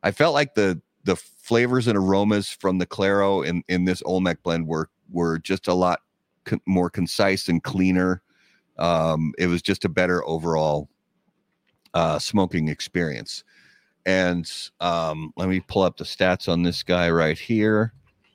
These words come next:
Um, so yeah, the Olmec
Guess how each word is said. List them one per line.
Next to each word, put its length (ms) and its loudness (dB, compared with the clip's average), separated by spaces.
Um, 560 2
so 200 2
yeah, 240 6
the 260 0
Olmec 680 2